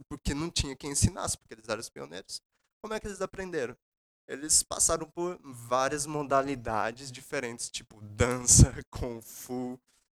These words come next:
futebol <laughs> e coisas, assim, muito distintas, e viajaram pra França também pra ter contato com a comunidade do parkour, mas pra ter uma ideia, assim,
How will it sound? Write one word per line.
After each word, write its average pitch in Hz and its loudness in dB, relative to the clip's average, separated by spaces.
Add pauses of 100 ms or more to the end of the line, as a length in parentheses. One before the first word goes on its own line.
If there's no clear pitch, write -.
(140)
futebol 123 0 (300)
<laughs> - -20
e 139 -4
coisas, 139 4 (160)
assim, 127 -2
muito 135 -4
distintas, 147 -2 (460)
e 147 -6
viajaram 147 -2
pra 147 -2
França 120 -4
também 110 -8
pra 110 -10
ter 117 -16
contato 117 -2
com 131 -4 (1000)
a - -20
comunidade 135 0
do 131 -8
parkour, 127 0 (440)
mas 131 -6
pra 135 -6
ter - -4
uma 147 0
ideia, 123 0
assim, - -2